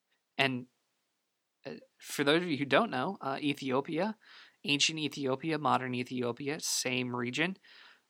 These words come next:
Uh, it, it's an African nation. So much of our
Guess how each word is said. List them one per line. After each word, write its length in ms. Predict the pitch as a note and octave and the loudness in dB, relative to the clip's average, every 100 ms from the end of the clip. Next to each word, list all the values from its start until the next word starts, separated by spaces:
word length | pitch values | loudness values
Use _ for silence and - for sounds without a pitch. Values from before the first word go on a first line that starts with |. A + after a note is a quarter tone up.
| - | -8
Uh, 300 | B2+ B2+ - | -4 -4 -4
it, 160 | C3+ - F#2 - _ - | -8 -10 -12 -18 _ -10
it's 260 | C3 - | -6 -6
an 60 | D3 | -6
African 580 | B2 C3+ - D#3 D#3 C3+ | -2 0 0 -4 -4 -6
nation. 400 | B2 B2+ - - - _ _ _ _ _ _ _ _ _ _ _ _ _ _ _ - C#3+ C#3 | -4 -6 -6 -10 -20 _ _ _ _ _ _ _ _ _ _ _ _ _ _ _ -16 -12 0
So 240 | - D#3 | 6 8
much 260 | D#3+ D#3 D3 | 8 6 4
of 100 | C#3 | 8
our 440 | C3+ C3+ C3 | 10 8 6